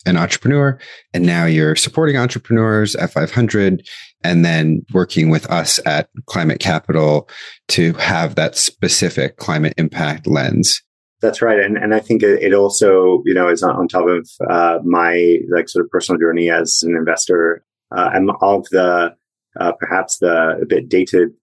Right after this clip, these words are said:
Speaker 2: philosophy of venture capital is, is, is something you, you can, uh, get better at with time. It's, it's sort of like, uh, golf or something like that. The hopefully,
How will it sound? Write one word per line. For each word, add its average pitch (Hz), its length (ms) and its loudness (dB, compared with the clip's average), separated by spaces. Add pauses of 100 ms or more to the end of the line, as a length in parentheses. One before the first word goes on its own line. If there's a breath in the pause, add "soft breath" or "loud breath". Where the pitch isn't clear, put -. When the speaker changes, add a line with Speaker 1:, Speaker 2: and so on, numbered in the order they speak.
(260)
Speaker 2:
philosophy 85 540 2
of 80 160 0 (540)
venture 90 260 -2
capital 87 340 0
is, 82 220 0
is, 85 240 -2
is 92 160 -2
something 85 680 0
you, 82 260 0
you 82 200 -4
can, 82 500 -2
uh, 82 220 0
get 87 400 -2
better 90 260 2
at 87 160 0
with 90 180 -2
time. 85 280 0
It's, - 180 -6
it's 78 160 -6
sort 82 160 2
of 78 120 -2
like, 80 340 -2
uh, 82 280 0
golf 85 300 -2
or 90 80 0
something 85 300 -4
like 82 160 -4
that. 82 180 -4 (300)
The 85 500 2 (160)
hopefully, 87 580 2